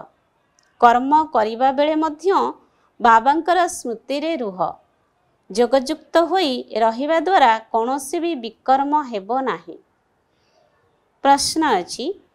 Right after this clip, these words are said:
ବାବାଙ୍କ ସହିତ ବୁଦ୍ଧିଯୋଗ ନ ଲାଗିବାର ମୁଖ୍ୟ ଗୋଟିଏ କାରଣ ରହିଛି, ତାହା କ'ଣ? ଉତ୍ତର, ଲୋଭ। ଯଦି କୌଣସି ବି ବିନାଶୀ ଜିନିଷ ପ୍ରତି ଲୋଭ ଥିବ,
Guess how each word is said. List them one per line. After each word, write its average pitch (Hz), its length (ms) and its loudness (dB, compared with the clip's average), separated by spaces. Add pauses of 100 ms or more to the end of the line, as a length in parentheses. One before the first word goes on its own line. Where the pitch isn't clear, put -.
(320)
ବାବାଙ୍କ 254 520 4
ସହିତ 339 460 -4
ବୁଦ୍ଧିଯୋଗ 277 680 -4 (100)
ନ 285 120 0 (140)
ଲାଗିବାର 285 520 0 (160)
ମୁଖ୍ୟ 262 580 -6
ଗୋଟିଏ 277 480 -4
କାରଣ 240 500 2
ରହିଛି, 320 600 -6
ତାହା 233 280 0
କ'ଣ? 180 480 -6 (760)
ଉତ୍ତର, 262 420 2 (720)
ଲୋଭ। 247 320 -2 (840)
ଯଦି 277 360 0
କୌଣସି 285 580 0
ବି 320 140 -2
ବିନାଶୀ 262 600 -2
ଜିନିଷ 233 360 -6
ପ୍ରତି 285 460 -2
ଲୋଭ 220 480 -4
ଥିବ, 294 280 -4